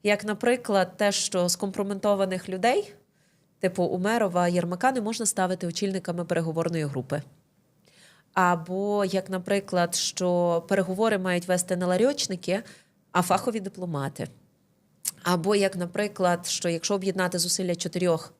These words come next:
наявних українських президентів, а, минулих, теперішніх міністрів і, а, очільників, скажімо так, тих людей, яких ми називаємо совістю нації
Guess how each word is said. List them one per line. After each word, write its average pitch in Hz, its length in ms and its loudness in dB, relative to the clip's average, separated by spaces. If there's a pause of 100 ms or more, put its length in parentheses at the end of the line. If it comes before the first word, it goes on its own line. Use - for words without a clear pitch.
(560)
наявних 165 500 2
українських 165 520 -4
президентів, 160 880 -2 (440)
а, 156 360 2
минулих, 196 520 2
теперішніх 170 640 0
міністрів 170 720 -2 (120)
і, 160 280 0
а, 92 680 -4 (280)
очільників, 185 680 -2
скажімо 160 400 -4
так, 160 240 -2 (500)
тих 240 160 4
людей, 233 180 4
яких 196 240 -4
ми 185 100 -2
називаємо 170 760 -2
совістю 180 440 -2
нації 226 460 -2